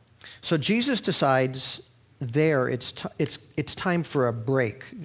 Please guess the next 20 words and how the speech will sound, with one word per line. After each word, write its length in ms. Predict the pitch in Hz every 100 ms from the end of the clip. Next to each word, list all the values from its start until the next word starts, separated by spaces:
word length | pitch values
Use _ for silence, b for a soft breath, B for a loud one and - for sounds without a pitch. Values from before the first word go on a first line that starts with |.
| -
really, 260 | 139 123 113
to 100 | 139
get 180 | 151 165
away 220 | 147 151
from 180 | 147 147
the 80 | 143
crowds, 640 | - 131 127 127 127 -
to 320 | - 123 120 B B B
rest, 400 | 135 151 151 -
to 60 | 117
pray, 460 | - 143 143 143
to 100 | 139
prepare 400 | - 117 - 147
for 120 | 139 135
what 200 | 135 -
lies 320 | 135 135 143
ahead. 460 | 120 123 117 117 - B B B B B B -
Opposition 640 | 151 - 131 170 160 185
is 180 | 165 170
increasing. 1000 | 156 - 170 160 147 170 160 156 160